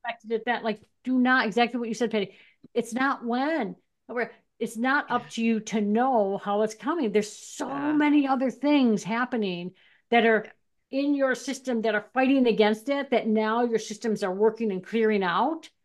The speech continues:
Speaker 1: Keep doing it, keep doing it, keep doing it. And then all of a sudden, bam, there it is.
Speaker 2: Yeah.
Speaker 1: It's wild to me. But it's really allowing, exactly what you said, allowing other things to come to you. When somebody says something to you or somebody does something, like,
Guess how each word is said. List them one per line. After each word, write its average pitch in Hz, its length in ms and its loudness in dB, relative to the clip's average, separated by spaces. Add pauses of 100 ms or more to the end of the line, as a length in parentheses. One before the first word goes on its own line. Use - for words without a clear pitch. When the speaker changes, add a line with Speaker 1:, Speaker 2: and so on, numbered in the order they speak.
(420)
Speaker 1:
Keep 277 420 -2 (200)
doing 233 300 6
it, 233 140 -2
keep 240 160 -2
doing 214 160 0
it, 202 60 -4
keep 233 140 2
doing 233 140 4
it. - 40 -4
And 214 80 2
then 220 180 2
all 254 160 4
of 247 80 0
a 247 40 0
sudden, 214 340 0
bam, 185 380 -2
there 180 200 -2
it 175 80 -4
is. - 320 -10 (720)
Speaker 2:
Yeah. 143 100 -4
Speaker 1:
It's 202 160 -6
wild 202 640 -4
to 170 100 -16
me. - 300 -16 (260)
But 220 100 2
it's 220 180 2
really 247 160 4
allowing, 220 800 4
exactly 208 360 -2
what 214 140 -4
you 202 80 -4
said, 214 180 -6 (320)
allowing 214 1040 2 (300)
other 247 320 6
things 233 320 2
to 214 80 -4
come 214 200 0
to 233 120 0
you. 208 100 4
When 175 120 -4
somebody 220 320 2
says 226 320 2
something 190 300 -4
to 202 100 -2
you 190 60 0
or - 20 -4
somebody 220 340 2
does 208 320 0
something, 196 300 -6
like, 202 180 -6